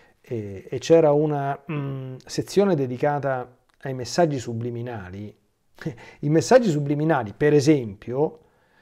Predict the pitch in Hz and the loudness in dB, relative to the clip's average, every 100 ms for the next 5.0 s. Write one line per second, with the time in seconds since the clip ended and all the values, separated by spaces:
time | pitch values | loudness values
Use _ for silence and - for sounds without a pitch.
0 | _ _ - 196 180 226 - - 117 151 | _ _ 0 2 4 0 -2 -8 -2 0
1 | 196 - _ _ _ _ _ _ _ _ | 0 -4 _ _ _ _ _ _ _ _
2 | _ _ _ _ _ _ _ 151 135 220 | _ _ _ _ _ _ _ 0 8 8
3 | 262 190 208 220 214 170 131 - 151 156 | 10 8 8 10 10 10 6 0 4 6
4 | 185 269 220 156 - 175 214 127 107 110 | 6 4 4 0 -2 -2 -4 -4 -10 -16